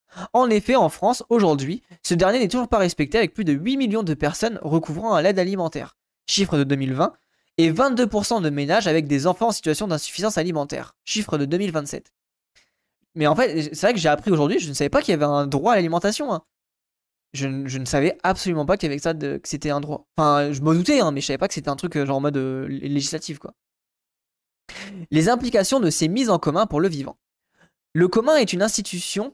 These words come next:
v-, qui vise à préserver le, une ressource. Le sens de cette préservation est bien sûr le maintien de la vie humaine et de ses multitudes manifestations, de ses multiples manifestations. Droits humains, mais aussi plus généralement la survie du vivant, droit de la nature.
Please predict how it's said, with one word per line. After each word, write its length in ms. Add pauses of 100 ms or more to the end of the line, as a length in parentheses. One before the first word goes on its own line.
(140)
v-, 240
qui 180
vise 220
à 80
préserver 480
le, 160 (240)
une 140
ressource. 580 (400)
Le 160
sens 200
de 60
cette 180
préservation 560
est 60
bien 260
sûr 220
le 120
maintien 400
de 80
la 120
vie 240
humaine 420
et 120
de 80
ses 160
multitudes 440
manifestations, 680 (340)
de 80
ses 140
multiples 340
manifestations. 520 (420)
Droits 240
humains, 320 (260)
mais 80
aussi 240
plus 180
généralement 600
la 120
survie 360
du 100
vivant, 380 (100)
droit 220
de 80
la 100
nature. 440